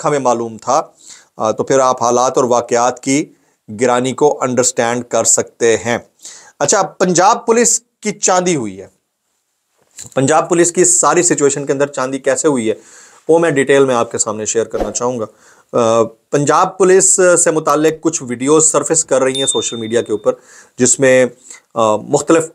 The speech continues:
अफसरान से मुताल्लिक ये क्लेम किया जा रहा है, केपीके से बंदे उठाकर उनसे पैसे मांगे गए,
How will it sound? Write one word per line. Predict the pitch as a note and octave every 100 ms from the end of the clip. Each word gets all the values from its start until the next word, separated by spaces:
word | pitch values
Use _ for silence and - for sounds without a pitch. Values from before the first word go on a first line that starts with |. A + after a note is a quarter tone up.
| C#3+
अफसरान | C3+ - C3+ D3+
से | D#3
मुताल्लिक | C#3 C3 B2+ C3 C3
ये | B2+
क्लेम | - C3+ C#3+
किया | C#3+ C3+
जा | B2 B2
रहा | B2
है, |
केपीके | B2 - E3 E3 F#3+ F3+ D#3+
से | D3+
बंदे | B2 B2+ C3+
उठाकर | B2 B2 B2+ D#3 D3 - - - -
उनसे | C3+ D#3
पैसे | C#3+ C3+ C3 D#3
मांगे | D3 C3+ C3+
गए, | C3+ C3+